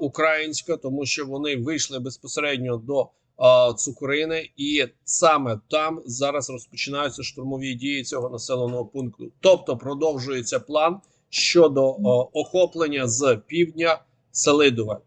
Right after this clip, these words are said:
Як вони планували, так вони і намагаються реалізувати. З Українська сили оборони України остаточно змушені були відійти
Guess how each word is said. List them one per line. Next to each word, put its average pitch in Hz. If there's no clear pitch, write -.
Як 147
вони 135
планували, 139
так 147
вони 139
і 160
намагаються 139
реалізувати. 127
З 147
Українська 170
сили 147
оборони 135
України 143
остаточно 143
змушені 127
були 120
відійти 123